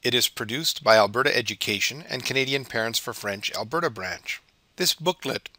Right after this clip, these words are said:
was originally written by two French immersion parents and offers a multitude of suggestions on how to support students. There are over a hundred and forty pages of information, advice, resources, and inspiration for parents of French immersion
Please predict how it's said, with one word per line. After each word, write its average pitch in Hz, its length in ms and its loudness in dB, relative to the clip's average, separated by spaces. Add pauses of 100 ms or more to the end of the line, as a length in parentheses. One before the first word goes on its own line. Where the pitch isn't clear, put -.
(140)
was 131 160 -6
originally 160 460 0
written 120 400 -2
by 104 180 6
two 139 560 -2
French - 380 0
immersion 117 380 -2
parents 110 580 -2 (560)
and 135 100 2
offers 139 420 6 (280)
a 117 100 2
multitude 123 880 -2
of 110 140 -2
suggestions 107 840 4
on 110 140 -8
how 139 220 2
to - 160 -4
support - 580 -2 (120)
students. - 680 -4 (340)
There 110 160 2
are 107 160 4
over 117 260 2
a 104 40 6
hundred 151 240 2
and 147 160 -8
forty 147 300 -2
pages 120 500 2
of 101 100 -6
information, 135 800 0
advice, 113 540 2
resources, 127 560 2
and 120 160 -4
inspiration 131 720 2
for 107 160 -12
parents 127 400 0
of 107 80 -8
French 131 280 -2
immersion 113 460 -6